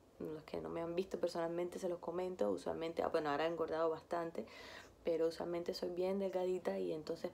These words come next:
pues, cualquier frijolito que caiga ahí se nota y ya se me nota bastante la pancita. Esta es la primera ecografía que hicimos del bebé. Eh, me da mucha ilusión mostrárselas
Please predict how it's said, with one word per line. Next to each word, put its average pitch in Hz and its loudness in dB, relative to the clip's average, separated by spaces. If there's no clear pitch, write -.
pues, 147 -8
cualquier 160 2
frijolito 185 -2
que 175 -6
caiga 175 2
ahí 185 4
se 175 2
nota 175 4
y 156 -4
ya 156 -2
se 165 -6
me 156 -6
nota 156 -4
bastante 156 -4
la 156 -2
pancita. - -10
Esta 240 4
es 254 0
la 220 4
primera 190 4
ecografía 185 0
que 220 0
hicimos 202 0
del 185 0
bebé. 180 4
Eh, 175 6
me 185 4
da 180 4
mucha 226 2
ilusión 196 0
mostrárselas 202 0